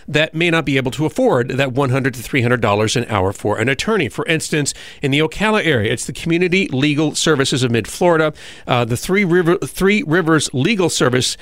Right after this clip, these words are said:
in the Gainesville area. Um, a lot of people may not know this, but f-, in order to be a practicing attorney in the state of Florida, you have to pass the bar. And one of the things, um,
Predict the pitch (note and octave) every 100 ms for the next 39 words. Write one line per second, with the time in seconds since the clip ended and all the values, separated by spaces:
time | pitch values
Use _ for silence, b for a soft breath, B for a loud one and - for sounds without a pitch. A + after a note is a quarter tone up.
0 | B B C3+ C#3+ F#3 F#3 E3+ C3 A2+ G2+
1 | - B B B C#3 - D3 C3+ B2 -
2 | - - E3+ F3 A#3 - B3 A3+ F#3+ G#3
3 | G3+ E3+ C#3+ B2+ C#3+ - D#3 - - -
4 | E3 D#3+ G#3 B3 A#3 - F#3 D#3+ D3+ C#3
5 | D3+ D3 C3 - E3+ - D#3 D3+ C3+ -
6 | D3+ B2 G#2 - b b b F3+ - E3
7 | C#3+ - B2 G#2+ A2+ A#2 D#3 - - A#2
8 | - A#2+ D3 G2 - A#2 C#3 G3 A#3 F3+
9 | E3+ C#3+ C#3 - D#3+ D3 C#3+ - B B
10 | B B - B2+